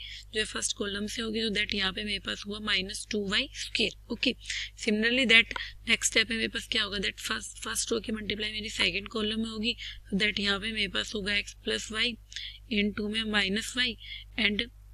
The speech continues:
यहाँ पे मेरे पास फिर minus y है, इसकी multiply होगी that x plus में वाई में that minus y into में x minus y के equal हो गया। ठीक है, similarly that सेकंड स्टेप में क्या होगा,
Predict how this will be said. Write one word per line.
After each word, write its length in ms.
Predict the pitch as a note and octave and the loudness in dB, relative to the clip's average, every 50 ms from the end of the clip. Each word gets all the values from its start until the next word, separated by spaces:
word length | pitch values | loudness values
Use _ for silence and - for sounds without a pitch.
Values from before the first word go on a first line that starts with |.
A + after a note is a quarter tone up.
| - - - - - - - - | -18 -16 -16 -16 -16 -16 -8 -2
यहाँ 120 | G#3 G3 F#3+ | -2 0 0
पे 80 | G#3+ G#3+ | 0 0
मेरे 120 | A3 G#3+ G3+ | 0 -2 -2
पास 140 | - A3 - - | -2 -4 -2 0
फिर 140 | B3 A#3 | 0 2
minus 400 | A3+ A3 G#3 G3+ G3+ A3 - - - | 2 4 4 4 4 2 0 -2 0
y 100 | B3 B3 A#3+ | 2 2 2
है, 80 | A#3 A3+ | 2 0
इसकी 260 | - - - A#3 G#3+ | 0 -2 -4 -4 -4
multiply 480 | G#3 G3+ G3+ F3+ G#3 F#3+ G#3 G#3 G#3 | -4 -4 -2 -4 -4 -2 -2 -4 -4
होगी 260 | G#3 G3+ F#3+ F#3 A3+ B3 - - - - - - - - | -2 -2 0 0 0 -2 -2 -4 -8 -10 -10 -10 -6 -2
that 180 | G#3 G#3 G3+ G#3 | 0 2 4 4
x 180 | F#3+ F3 - - | 2 0 0 0
plus 180 | G3+ G3+ G#3 G3 | 0 0 0 -2
में 340 | G#3+ G#3+ G#3+ - - - G#3 G#3 | -6 -6 -6 -8 -8 -6 -2 2
वाई 200 | G#3 G#3 A3 A3 | 2 2 2 2
में 100 | B3 A#3 | 0 0
that 200 | G#3+ A3 A3 - G#3+ G3 | 0 0 0 0 0 0
minus 400 | G3 F#3+ F#3 F#3 G3+ G#3 - - G#3 | 0 2 0 0 -2 -4 -6 -4 0
y 80 | G#3+ B3 C4 B3 - - - - - - - G#3 G3+ | 0 0 0 -2 -6 -12 -12 -12 -12 -8 -4 -2 -2
into 260 | G3+ F#3 - G3+ G3+ G#3+ | -2 -2 -4 -2 0 0
में 80 | B3 - - - - | 0 2 2 2 2
x 260 | - - - - - D4+ C#4+ C4+ | 0 -2 -4 -4 -2 -2 -2 0
minus 420 | A#3 G#3+ G3+ F#3+ F#3+ G3+ A3 - - G#3+ | 0 0 0 0 -2 -4 -6 -6 -4 -4
y 120 | G3+ G3 F3+ - - | -4 -4 -2 -2 -4
के 80 | G#3+ | -4
equal 260 | F3+ - - G#3 F#3 F3+ | -4 -6 -6 -8 -8 -8
हो 80 | F3+ E3+ | -6 -6
गया। 120 | F3 F#3 - - - - - - - | -8 -8 -8 -10 -12 -6 0 4 8
ठीक 200 | C4 B3 - B3 | 8 8 8 8
है, 80 | F#3+ - - - - - - - | 4 4 2 -12 -14 -12 -6 -2
similarly 420 | G#3+ G3+ G3+ G#3+ A3 A3 B3+ A#3+ A3+ | 0 4 6 6 6 6 6 6 8
that 200 | A3 A3 - - | 6 6 6 2
सेकंड 260 | - G3+ F3+ G#3+ A3+ | 0 0 0 0 -6
स्टेप 280 | - - A3+ A3 - - | -4 -2 -2 -2 0 -2
में 100 | A3+ A3 | -4 -2
क्या 160 | - - A3+ G#3 | 0 0 0 0
होगा, 220 | G3+ F#3 G#3 | -2 -4 -6